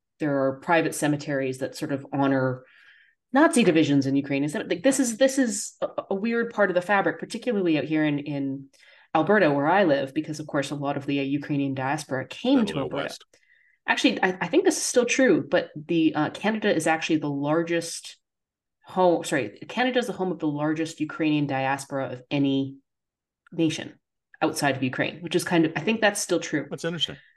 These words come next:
Speaker 2: I would have
Speaker 1: Yeah,
Speaker 2: guessed
Speaker 1: it's
Speaker 2: America with Canada second.
Speaker 1: No, no, we're first. We're first. Like, a
Speaker 2: That's
Speaker 1: lot of
Speaker 2: interesting.
Speaker 1: Ukrainians came here. So, like, it, there's a weird, complicated, dark history here. And I think it's perfectly fine to, to question that and, and,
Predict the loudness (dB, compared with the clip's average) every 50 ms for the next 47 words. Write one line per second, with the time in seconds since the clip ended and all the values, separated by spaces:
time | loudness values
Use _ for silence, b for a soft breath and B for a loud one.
0 | _ 0 6 6 8 8 8 6 6 6 4 2 2 0 -2 -2 -2 -2 -2 -2
1 | 0 0 0 0 0 -4 -6 -8 -10 -8 -6 -6 -8 -8 -8 -4 -4 -4 -4 -4
2 | -8 -14 -10 -4 2 4 4 6 6 6 6 4 4 4 4 4 4 2 2 0
3 | -2 0 0 0 0 0 -2 -6 -10 -12 -14 -14 _ -6 -6 -2 0 2 2 2
4 | 2 0 -6 -4 -4 -4 -2 0 -2 -2 0 0 4 4 4 4 4 2 0 -4
5 | -4 -2 -2 0 2 2 2 2 0 -2 -4 -6 -6 -6 -6 -8 -8 -2 -2 -2
6 | 0 0 -2 -2 -2 -6 -8 -8 -6 -4 -2 -2 -2 0 -2 -4 -2 -4 -4 -2
7 | -2 -2 -2 -4 -4 -6 -6 -4 -4 -6 -4 -4 -4 -2 -2 -4 -4 -4 -4 -6
8 | -6 -4 -4 -2 -2 0 -2 -2 -2 -4 -6 B B B B B B B _ _
9 | _ _ _ _ _ _ _ _ _ -12 0 0 2 2 2 -4 0 0 0 0
10 | 2 2 2 2 4 4 2 4 6 6 6 4 4 4 2 2 2 2 -2 -6
11 | -12 -12 -2 -2 -2 -2 0 -2 -2 -2 -2 0 0 0 2 2 2 2 0 -2
12 | -4 -6 -6 -6 -6 -8 -8 -6 -6 -6 -6 -8